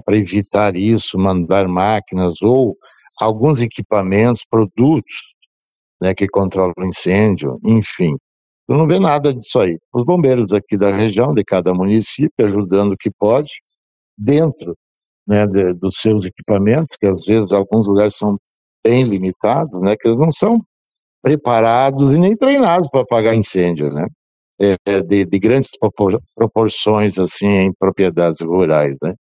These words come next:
Então, a gente vê muito isso, a ausência do poder público nesses momentos, né? E é só o produtor mesmo, com a iniciativa privada, as aviações agrícolas ajudando muito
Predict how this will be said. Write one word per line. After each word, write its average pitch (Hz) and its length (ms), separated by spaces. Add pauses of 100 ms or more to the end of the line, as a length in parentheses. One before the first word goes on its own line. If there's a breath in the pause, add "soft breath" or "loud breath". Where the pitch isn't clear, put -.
(580)
Então, - 180
a 160 80
gente 160 240
vê 175 140
muito 160 360
isso, 135 380
a 165 40
ausência 147 680 (260)
do 117 100
poder 104 340 (120)
público 151 760 (680)
nesses 160 520
momentos, 143 920
né? 117 280 (920)
E 101 80
é 113 120
só 170 500 (160)
o 170 240 (220)
produtor 143 440
mesmo, 120 380
com - 80
a 107 60
iniciativa 98 680
privada, 104 720
as 85 140
aviações 92 600
agrícolas 95 500
ajudando 92 500
muito 104 480